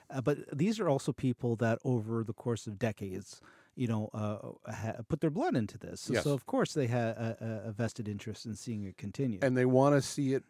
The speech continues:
Speaker 2: succeed.
Speaker 1: Well, that's the big difference,
Speaker 2: And,
Speaker 1: right?
Speaker 2: and, and, and when, and when they all came, and, and surprisingly, or not surprisingly, in my opinion, not surprisingly,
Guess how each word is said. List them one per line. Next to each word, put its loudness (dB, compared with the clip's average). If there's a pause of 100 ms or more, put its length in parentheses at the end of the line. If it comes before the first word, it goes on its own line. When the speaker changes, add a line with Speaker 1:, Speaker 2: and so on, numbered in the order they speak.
Speaker 2:
succeed. -8
Speaker 1:
Well, -2
that's -2
the -6
big 0
difference, -6
Speaker 2:
And, 0
Speaker 1:
right? -4
Speaker 2:
and, -8
and, 0
and 4
when, 2
and 2
when 4
they 4
all 4
came, -2
and, -2
and -4
surprisingly, 0
or 0
not -2
surprisingly, -4 (640)
in 4
my 6
opinion, 4
not 4
surprisingly, -2